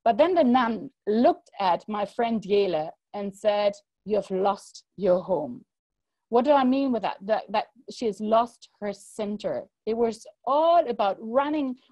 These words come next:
wild and mad for God and working so hard, but it was rather working for God than with him. And I really, some,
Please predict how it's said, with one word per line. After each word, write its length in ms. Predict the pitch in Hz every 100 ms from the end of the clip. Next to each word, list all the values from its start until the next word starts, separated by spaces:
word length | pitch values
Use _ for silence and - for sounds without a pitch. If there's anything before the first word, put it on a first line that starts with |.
| -
wild 480 | 208 262 311 311
and 240 | 269 220 220
mad 400 | 269 294 302 -
for 140 | 226
God 360 | - 240 262 277
and 140 | 220
working 320 | 233 277 247
so 260 | 233 285 285
hard, 340 | 240 269 349 381 _ _ _ _ _ _ _ -
but 140 | 240
it 100 | 247
was 220 | 247 240 262
rather 260 | 277 269
working 420 | 240 269 285 269
for 280 | 247 262 277
God 320 | 226 226 233 233 -
than 180 | 240 240
with 180 | 285 254
him. 240 | 175 92 - _ _ _ _ _ 220
And 140 | 226
I 40 |
really, 260 | 226 269 277
some, 140 | 247